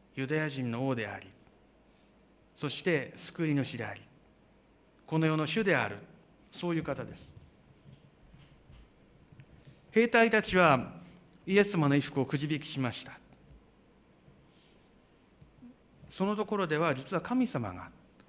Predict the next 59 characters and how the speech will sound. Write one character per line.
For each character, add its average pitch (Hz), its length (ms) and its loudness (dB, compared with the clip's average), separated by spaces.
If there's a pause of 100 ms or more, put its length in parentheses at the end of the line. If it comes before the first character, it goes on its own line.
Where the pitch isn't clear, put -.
(1120)
こ 170 120 -2
の 170 100 6
兵 170 180 2
隊 170 200 2
た 143 120 0
ち 139 100 -8
の 123 120 -2
手 180 160 -2
を 151 100 2
引 123 200 -6
い 120 40 -8
て 127 340 -6 (440)
く - 100 -8
じ 151 160 -4
引 156 100 -6
き 156 100 -6
を 143 60 -4
さ 139 100 -10
せ 131 120 -8
て 135 120 -4
い 127 80 0
る 120 120 -2
ん 101 60 -6
で 92 100 -10
す。 - 220 -20 (1900)
兵 226 160 4
隊 247 200 2
た 202 140 0
ち - 140 -4
は 170 100 6
神 233 260 4
様 185 300 4
の 165 500 2
御 196 120 -2
手 190 140 0
に 156 80 4
自 143 120 0
分 190 160 0
た 180 120 2
ち 156 100 -4
が 127 80 2
引 - 60 -4
き 175 160 0
回 170 180 4
さ 175 120 2
れ 147 100 4
て - 60 -4
い 110 40 2
る 104 60 -10
と 113 100 -4
全 170 180 0
然 208 140 2
気 202 100 -2
が 190 100 4
つ 185 120 -4
き 180 60 0
ま 156 120 2
せ 135 120 -4
ん。 101 120 -10